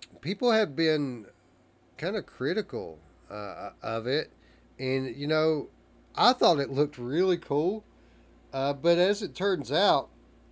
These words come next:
and I haven't vetted this, I don't know how true it is, I'm just assuming that it's true,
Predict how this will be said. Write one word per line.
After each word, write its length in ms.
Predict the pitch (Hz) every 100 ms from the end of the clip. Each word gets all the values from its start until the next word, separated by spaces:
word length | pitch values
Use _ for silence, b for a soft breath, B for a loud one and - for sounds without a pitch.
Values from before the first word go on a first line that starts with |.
| - _ - _ - -
and 120 | 156
I 140 | 165 175
haven't 360 | 208 175 131
vetted 300 | 135 151 139
this, 220 | 120 120 143
I 80 |
don't 180 | 143 151
know 140 | 147 135
how 160 | 131
true 280 | 123 135 135
it 60 | 107
is, 160 | 110
I'm 140 | 120 127
just 180 | 131
assuming 460 | 113 - 151 156 120
that 140 | 107
it's 140 | 98 -
true, 360 | - 95 98